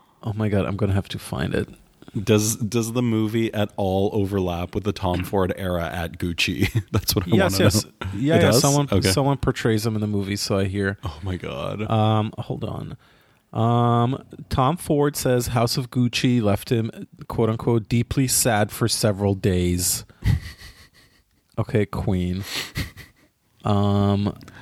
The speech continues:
Speaker 1: so he starts his review by saying, "I recently survived a screening of the two hour and thirty-seven minute <laughs> film that is
Speaker 2: What?
Speaker 1: House of Gucci.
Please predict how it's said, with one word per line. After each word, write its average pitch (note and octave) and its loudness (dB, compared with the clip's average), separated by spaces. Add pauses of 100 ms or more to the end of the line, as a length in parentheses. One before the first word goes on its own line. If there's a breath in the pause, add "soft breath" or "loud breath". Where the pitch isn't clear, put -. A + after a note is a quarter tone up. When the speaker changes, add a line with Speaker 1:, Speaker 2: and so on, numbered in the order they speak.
(220 loud breath)
Speaker 1:
so G#2+ -2 (120)
he A#2 0
starts A#2 0
his D3+ 0
review B2 0
by G2+ 2
saying, G2+ 0
"I G2 -2
recently A2 0
survived A#2 0
a G#2+ 0
screening A2+ 2
of G2 -2
the G#2+ 2
two B2 0
hour G#2 2
and F#2+ -6
thirty-seven G#2+ 0
minute G2 0
<laughs> - -6
film A2 -2
that A2 2
is - 4
Speaker 2:
What? G4+ 2
Speaker 1:
House G#2 2
of A2 2
Gucci. A2 2